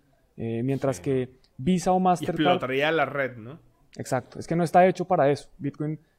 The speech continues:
Speaker 1: eh,
Speaker 2: Claro.
Speaker 1: hay, hay personas que, que no entienden todavía que es que Bitcoin, eh, en sí mismo no está hecho para pagar transacciones en el café. Desde que se creó Bitcoin, los bloques se generan cada,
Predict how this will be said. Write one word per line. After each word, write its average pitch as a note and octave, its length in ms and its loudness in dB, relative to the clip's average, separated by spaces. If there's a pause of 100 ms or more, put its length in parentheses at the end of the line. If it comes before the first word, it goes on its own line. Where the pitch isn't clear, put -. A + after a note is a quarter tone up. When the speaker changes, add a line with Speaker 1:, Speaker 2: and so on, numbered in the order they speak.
(140)
Speaker 1:
eh, - 160 -12
Speaker 2:
Claro. - 160 -8
Speaker 1:
hay, B2+ 100 -2 (180)
hay C#3+ 60 -4
personas D#3+ 440 -4
que, E3 360 -2
que D3 120 -10
no C3+ 60 -4
entienden C#3+ 360 -6
todavía C3 400 -6
que - 80 -20
es C#3 100 -16
que D3+ 200 -8 (400)
Bitcoin, E3 440 -2
eh, C#3+ 220 -12
en C3+ 180 -4
sí E3 120 -4
mismo E3 380 0
no E3+ 100 -2
está D#3+ 240 -2
hecho D#3+ 140 -6
para E3+ 240 -2
pagar B2 400 -4 (140)
transacciones C#3+ 500 -8
en D3+ 60 -4
el D#3 100 -6
café. C#3 400 -2 (160)
Desde C#3+ 260 -2
que C#3+ 120 -4
se C3 120 -4
creó C#3+ 300 4
Bitcoin, F3 420 -2 (240)
los C#3+ 160 -2
bloques C#3 320 -4
se E3 100 -6
generan C3 300 -4
cada, C#3+ 460 -2